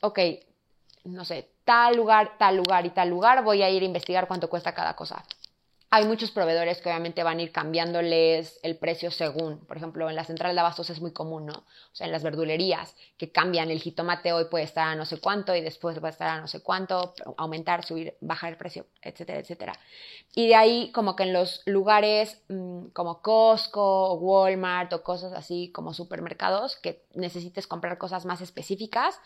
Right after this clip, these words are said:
ahí lo puedes encontrar y entonces vas a decir, "No, pues este proveedor me sale en tanto, este en tanto, este en tanto", con tanto gramaje, porque también tienes que ver qué gramaje es y entonces ahí puedes ver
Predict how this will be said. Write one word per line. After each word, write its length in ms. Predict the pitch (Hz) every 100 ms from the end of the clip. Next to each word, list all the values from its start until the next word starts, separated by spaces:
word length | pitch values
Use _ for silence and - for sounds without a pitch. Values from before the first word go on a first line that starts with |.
| -
ahí 180 | - 180
lo 120 | 180
puedes 220 | 180 175 175
encontrar 500 | 175 196 254 285 285 - - -
y 80 | 190
entonces 380 | 190 196 196
vas 180 | 190 185
a 60 | 185
decir, 280 | 175 190 185
"No, 220 | 196 185
pues 200 | 170 -
este 180 | 196 208
proveedor 500 | 202 165 170 180 180 -
me 160 | 170
sale 240 | 170 180 175
en 120 | 180
tanto, 420 | 214 214 214 208 196
este 200 | 190 175
en 140 | 175
tanto, 360 | 190 190 185 185
este 200 | 180 175
en 100 | 170
tanto", 440 | 190 196 208 208
con 180 | 180 180
tanto 300 | 196 190 196
gramaje, 500 | 180 165 202 214 170
porque 240 | 170 165
también 260 | 170 165 165
tienes 240 | 180 170
que 100 | -
ver 120 | 165 160
qué 140 | 170
gramaje 600 | 165 160 160 - 165 220
es 120 | 277 - - - -
y 80 | 190
entonces 260 | 180 185 185
ahí 140 | 180
puedes 340 | 180 175 170 _
ver 420 | 180 180 180 -